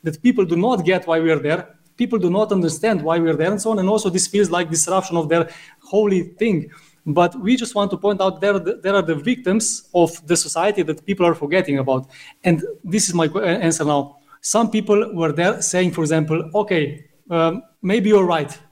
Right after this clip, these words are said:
but respect people because this is a mass, you should do something else." Some people said, for example, "Okay, I'm a veterinarian and I was, uh, helping animals for twenty years. How many am-, animals did you save, for example?"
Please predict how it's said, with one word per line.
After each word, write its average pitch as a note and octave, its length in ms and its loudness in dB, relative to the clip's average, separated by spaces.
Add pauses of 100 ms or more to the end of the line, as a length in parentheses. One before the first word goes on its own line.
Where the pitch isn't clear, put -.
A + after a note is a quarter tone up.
(160)
but F3 160 0
respect F#3 400 -2
people F#3+ 280 0
because D#3 280 0
this D#3 140 -2
is D3+ 120 -4
a D#3 40 0
mass, E3 220 2
you - 60 -8
should D3 100 -10
do D3+ 80 -6
something D3 280 0
else." C3 220 0 (280)
Some - 180 -2
people G3+ 220 0
said, F#3+ 200 2
for F#3+ 100 -4
example, F3 380 0
"Okay, F3+ 180 0
I'm F3+ 200 2
a D#3+ 40 0
veterinarian E3 720 0 (420)
and E3 260 0
I D#3+ 100 2
was, D#3+ 320 0
uh, E3 260 0
helping F3+ 320 0
animals F3 300 0
for D#3+ 120 -4
twenty E3+ 280 -2
years. D#3+ 180 0
How G3 120 0
many F#3 260 0
am-, F3 260 0
animals F3 280 0
did E3 140 0
you F3+ 80 0
save, F3+ 300 0
for D3 140 -4
example?" C#3 380 0